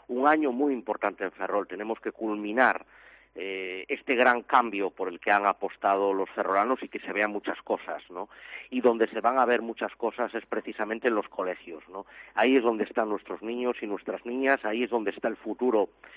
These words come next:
de Ferrol y por eso el trabajo conjunto de la Xunta y del Ayuntamiento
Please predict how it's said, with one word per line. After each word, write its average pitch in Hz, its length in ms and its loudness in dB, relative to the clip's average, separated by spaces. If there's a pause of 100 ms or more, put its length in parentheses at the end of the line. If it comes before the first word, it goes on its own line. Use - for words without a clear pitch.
(260)
de 120 140 0
Ferrol 117 420 4
y 120 60 -2
por 98 200 -6
eso 107 640 2
el 101 280 -6
trabajo 123 400 2
conjunto 117 560 -2
de 98 80 0
la 95 100 -2
Xunta 113 280 -4
y 104 40 0
del 101 120 0
Ayuntamiento 101 720 -2